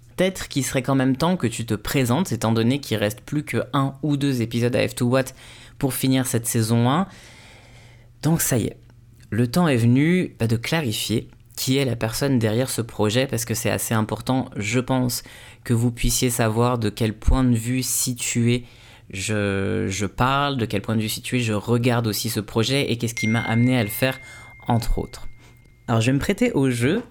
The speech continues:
de mon propre rituel. Je vais présenter mon prénom, mes pronoms, mon âge, en quelle année j'ai commencé ma transition, euh, médicale et ou sociale, et enfin comment je réfère à moi-même si je dois préciser mon identité de genre.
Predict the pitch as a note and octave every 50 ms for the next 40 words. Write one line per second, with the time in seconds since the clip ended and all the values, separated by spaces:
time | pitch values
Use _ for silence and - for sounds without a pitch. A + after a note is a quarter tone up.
0 | - - A2 G#2+ A2+ A2+ A#2 A2+ A2+ - - A3+ A#3 - D3+ B2+ B2 A#2 A#2+ -
1 | - G2 G2 A2 C#3 D3 - - - - - - - G#2 C3 C3 - - E3+ E3+
2 | F3 E3+ E3+ - F3 F#3 - - A2+ A#2+ A#2 A#2 A#2 A#2 A#2 A2+ - - - F#3+
3 | F3 D#3 D3+ E3+ F#3 - - - - - - - - G#2 G2+ G#2 G2+ G2+ - -
4 | D3+ E3 F3 F3+ F3+ F3+ F3+ - - A#2 A2 G#2+ G#2 G2+ G2 G2+ G#2+ A#2 C#3 D3+
5 | D#3+ D#3+ D#3+ D#3+ E3 D#3 D#3+ - - - - - - A#2 A#2 C#3+ C3+ C#3 C#3 D3
6 | D#3+ D#3 B2+ B2 A#2 - C3 B2+ B2 B2 A#2+ B2 - C#3 C3+ A#2+ G#2+ - - -
7 | - C3 C3 A#2+ A#2+ A#2 A#2 - - C#3 C#3 C#3+ C#3+ - - - - - - -
8 | - - - A2 G#2+ G#2+ G#2+ A2+ D3 F3 F3+ F3+ E3+ - C#3+ C3 C3 B2+ B2 A#2
9 | - - A2+ B2+ C3 C3 - C#3+ B2+ C3 B2 - - - G#2+ G2 - - - B2
10 | C3+ D3+ F3 F3 - - - - - - - - C3 C#3 C#3 B2 A2+ A#2+ - C3+
11 | D3 D3+ D3 C3 - - - - - - D3+ C3 C3 C3 C3 C#3+ C#3+ B2+ A#2+ A#2+
12 | A#2 A2+ A2+ A2+ C3 C3 B2 A#2+ A2+ A2+ A2 G2+ G2+ A2+ B2 B2+ C3 B2 A#2+ -
13 | - A#2 A2+ G#2+ G2+ G2+ G#2+ G2+ - - A2+ G#2+ - - - G#2 G2 A2+ B2 C3
14 | A#2 A2 A#2 A#2 A2+ G#2+ G2+ G#2 G2+ G2+ G#2+ G2+ - A#2+ A#2+ - F#2 - C#2+ -
15 | - -